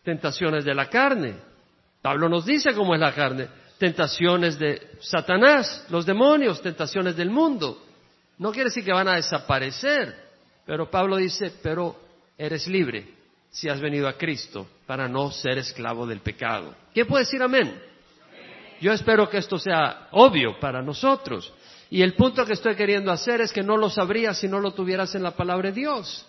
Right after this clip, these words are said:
La palabra de Dios dice que somos libres si hemos venido a Cristo.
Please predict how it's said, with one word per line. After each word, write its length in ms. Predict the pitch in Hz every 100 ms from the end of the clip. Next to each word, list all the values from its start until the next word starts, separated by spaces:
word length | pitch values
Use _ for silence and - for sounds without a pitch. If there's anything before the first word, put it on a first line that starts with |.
| _ _ _ _ _ _ _ _ _ _ _
La 80 | -
palabra 320 | 208 240 262
de 60 | 240
Dios 240 | 233 233
dice 260 | 220 220 196
que 80 | 190
somos 320 | 220 208 180
libres 300 | 233 269 220
si 60 | 196
hemos 160 | 175
venido 280 | 165 160 147
a 80 | 143
Cristo. 480 | 147 123 - -